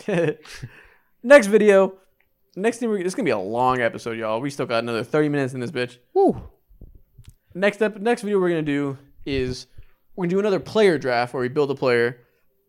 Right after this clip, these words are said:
Speaker 1: This time it's gonna be building a point guard with only retired players. So
Speaker 2: I did my
Speaker 1: no
Speaker 2: homework.
Speaker 1: Dame, no Curry. It's, it's, it's a lot of names. A lot of the all-time great point guards are playing right now.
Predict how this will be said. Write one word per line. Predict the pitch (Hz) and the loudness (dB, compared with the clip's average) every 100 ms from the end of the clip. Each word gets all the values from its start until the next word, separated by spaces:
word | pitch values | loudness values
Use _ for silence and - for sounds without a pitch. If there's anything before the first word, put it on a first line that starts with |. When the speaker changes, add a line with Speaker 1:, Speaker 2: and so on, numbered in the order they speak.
| _ | _
Speaker 1:
This | 160 202 214 | -2 0 0
time | 214 196 | -2 -2
it's | - | -4
gonna | 165 151 | -2 -2
be | 143 135 127 - 151 | -2 -4 -6 -10 -4
building | 160 165 | -2 0
a | 156 | -2
point | - 151 143 | -6 -8 -2
guard | 135 131 131 - - | 0 0 -2 -8 -10
with | 143 - | -10 -4
only | 170 190 185 | -2 -2 -2
retired | 147 - 151 131 | -2 2 2 2
players. | 135 135 - 165 - _ _ - - - - - - - - - - - - | -2 -8 -10 -18 -20 _ _ -20 -18 -18 -20 -20 -20 -20 -20 -20 -20 -20 -20
So | - 135 127 131 - - | -10 -4 -4 -6 -12 -12
Speaker 2:
I | |
did | 139 147 | -8 -4
my | |
Speaker 1:
no | 143 | 0
Speaker 2:
homework. | 165 214 | 2 4
Speaker 1:
Dame, | 214 196 202 202 185 - - - - | 4 2 0 -2 -6 -12 -16 -16 -2
no | 185 | -2
Curry. | 196 208 202 196 208 | 0 0 2 0 0
It's, | 180 170 | -6 -10
it's, | 214 175 - - - - | -14 -14 -10 -10 -10 -12
it's | - | 2
a | |
lot | 196 269 | 6 6
of | 208 | 6
names. | 202 214 170 | 2 2 0
A | |
lot | 175 185 294 | 4 8 8
of | 277 | 4
the | 190 175 | -2 -2
all-time | 175 180 185 156 | 2 2 2 0
great | 151 139 | -2 -4
point | 151 | -4
guards | 151 147 | -2 -2
are | 135 | -2
playing | - 151 | -4 -4
right | 160 160 | -4 -4
now. | 165 190 | -6 -8